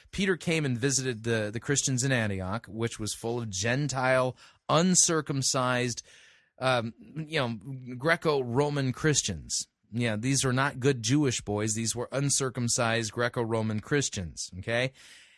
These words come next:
And he was okay until, well, the, the, the circumcision party showed up from Jerusalem,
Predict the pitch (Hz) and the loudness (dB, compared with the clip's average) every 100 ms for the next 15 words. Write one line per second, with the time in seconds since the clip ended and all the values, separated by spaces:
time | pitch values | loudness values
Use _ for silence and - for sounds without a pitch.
0 | _ - 156 151 143 220 302 226 208 - | _ 0 0 0 0 0 2 2 0 0
1 | 208 226 190 170 170 147 - 185 175 160 | 2 4 2 2 0 0 0 2 2 0
2 | 156 156 151 135 131 113 110 - 120 135 | 0 2 0 -2 -2 -2 -6 -14 -6 -4
3 | 127 123 127 120 190 190 143 120 123 110 | -4 -6 -2 2 2 0 0 2 2 2
4 | 110 117 117 110 101 127 113 110 113 - | 0 0 0 0 -2 0 0 0 -2 -4
5 | 113 101 113 170 165 123 107 | -4 -4 -2 0 0 0 -2